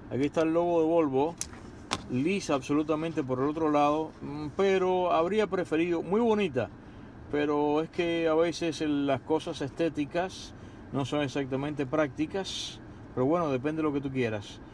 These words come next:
Eh, me parece un poco grande, un poco voluminoso para estar en el bolsillo, no es ancha, es delgada. Pero es grande y, sin embargo, los controles,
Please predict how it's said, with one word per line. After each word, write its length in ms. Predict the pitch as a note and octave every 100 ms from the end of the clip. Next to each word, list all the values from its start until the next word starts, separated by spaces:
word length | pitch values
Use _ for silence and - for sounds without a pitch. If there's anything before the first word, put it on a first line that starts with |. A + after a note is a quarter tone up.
| - - -
Eh, 140 | C3 C#3+
me 160 | D3
parece 300 | C3+ D3 F3+
un 60 | G3
poco 280 | F#3+ E3+ E3
grande, 260 | E3+ E3+
un 80 | D3+
poco 260 | E3 D#3+ E3
voluminoso 540 | D3 C#3 C3+ D#3 E3
para 140 | C#3 B2+
estar 180 | C#3+
en 100 | D3+
el 40 | D#3
bolsillo, 540 | C3 B2 D3+ D3+ C#3+
no 320 | C3+ D3+ F#3
es 260 | G3+ G3 - -
ancha, 440 | D3+ C#3 D#3 D#3
es 80 | C#3+
delgada. 520 | D3+ D3+ C3+ A#2+ C3 - - - - - - - -
Pero 400 | D#3 E3+ E3+ F3
es 140 | D3 C3+
grande 500 | F3 E3 D#3 E3 -
y, 180 | D3+ F3+
sin 220 | - G3+
embargo, 580 | G3+ F#3 G3 D#3+ D#3+ -
los 200 | C#3 D3+
controles, 840 | - F#3+ G#3+ B3 G3 G3 - -